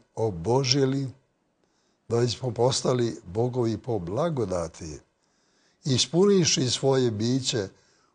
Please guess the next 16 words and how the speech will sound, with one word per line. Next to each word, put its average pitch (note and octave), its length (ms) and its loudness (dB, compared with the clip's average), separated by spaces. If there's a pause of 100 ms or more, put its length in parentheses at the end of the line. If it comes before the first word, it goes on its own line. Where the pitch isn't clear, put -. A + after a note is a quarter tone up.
(100)
punoćom D#3+ 1160 2
božanske A#2 840 -4 (240)
blagodati. - 680 -14 (720)
To A3 160 0
nije A3+ 280 2
hrišćanski C#3+ 640 4
maksimalizam, A2+ 960 -2 (680)
niti C#3 380 0
antropološki C3+ 840 2 (340)
utopija. A#2 760 -4 (920)
To - 140 -4
je G2 160 -4
realnost A#2+ 560 4
života A2+ 520 0
u F2 80 -4
Hristu. - 500 -6